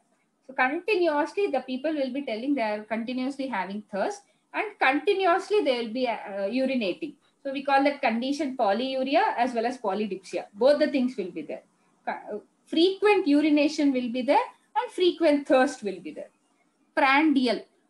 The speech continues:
Prandial means, uh, related to the meal.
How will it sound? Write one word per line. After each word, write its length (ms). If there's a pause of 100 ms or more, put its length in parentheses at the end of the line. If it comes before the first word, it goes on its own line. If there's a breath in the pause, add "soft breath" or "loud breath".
Prandial 580
means, 320
uh, 220
related 480
to 60
the 120
meal. 340